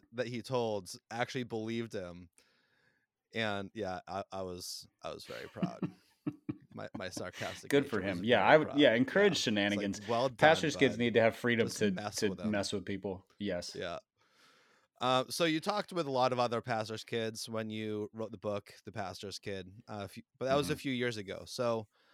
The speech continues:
Speaker 1: uh, in, in those conversations and, and interviews and, um, the, the conversations that you had following its release,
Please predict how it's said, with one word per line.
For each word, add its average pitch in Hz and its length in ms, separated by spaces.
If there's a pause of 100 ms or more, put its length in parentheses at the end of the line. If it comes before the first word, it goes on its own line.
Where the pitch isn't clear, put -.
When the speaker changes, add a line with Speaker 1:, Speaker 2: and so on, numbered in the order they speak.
(180)
Speaker 1:
uh, 123 280
in, 135 180
in 139 120
those 135 220
conversations 127 880
and, 101 340
and 107 160
interviews 107 800
and, 95 280 (140)
um, 98 480 (120)
the, 110 180
the 107 100
conversations 110 560
that 104 100
you 101 120
had 98 240
following 98 460
its - 160
release, 95 500